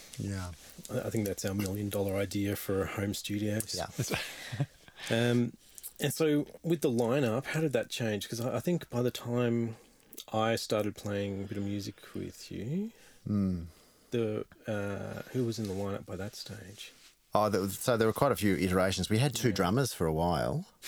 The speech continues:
Speaker 3: <laughs> We did, yeah.
Speaker 1: Um,
Speaker 3: Mark.
Speaker 1: so Mark Morosi was playing drums, and, and we, we'd have songs where he would,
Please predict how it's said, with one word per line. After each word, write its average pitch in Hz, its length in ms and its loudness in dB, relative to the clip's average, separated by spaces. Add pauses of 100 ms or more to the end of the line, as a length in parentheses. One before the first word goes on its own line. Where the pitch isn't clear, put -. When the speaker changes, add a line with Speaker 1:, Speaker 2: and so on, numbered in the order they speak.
Speaker 3:
<laughs> 170 300 -2
We 107 100 -2
did, 175 180 -6 (160)
yeah. 123 200 -6 (380)
Speaker 1:
Um, 90 280 2
Speaker 3:
Mark. 90 180 0 (680)
Speaker 1:
so 90 340 0 (400)
Mark 87 280 2
Morosi 87 360 0
was 90 140 -6
playing 87 260 0
drums, 87 300 2
and, 85 280 0
and 87 160 0
we, 95 80 2
we'd 90 180 0
have 95 160 0
songs 90 440 2
where 87 160 2
he 82 140 2
would, 87 180 -2